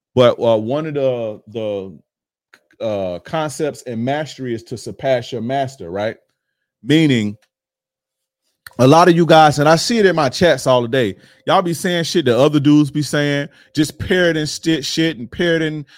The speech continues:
shit that Myron say, or parroting shit I say, just parroting shit. You don't have your own style. You don't have your own fucking game.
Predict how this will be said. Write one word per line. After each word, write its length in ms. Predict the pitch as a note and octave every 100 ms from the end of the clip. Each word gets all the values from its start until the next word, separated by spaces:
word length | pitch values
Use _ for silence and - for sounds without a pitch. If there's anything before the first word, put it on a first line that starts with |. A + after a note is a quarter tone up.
| _ _ -
shit 340 | - F3 E3+
that 160 | C#3 A#2+
Myron 440 | C3+ D#3 D3+ C#3+
say, 280 | C#3 D3+ D#3
or 100 | A#2+
parroting 420 | A2+ F3 E3 D#3+
shit 360 | D3+ E3+ D#3+ - _ _ _ _
I 180 | B2 D3+
say, 280 | D3 E3+ D#3+
just 260 | C#3 C#3+ -
parroting 360 | G3 G3 D#3
shit. 200 | C3 C3
You 80 | C#3+
don't 180 | F3+ F3
have 180 | E3 D#3+
your 160 | D3+
own 260 | D#3+ D#3 D3
style. 600 | - E3+ D#3+ C#3+ F#2 - _ _
You 80 | D3
don't 120 | E3+
have 220 | E3 D#3 D3
your 120 | D3+
own 220 | D3 C#3+
fucking 380 | - C#3+ C3 A#2+
game. 440 | C#3 D3+ G2+ C#2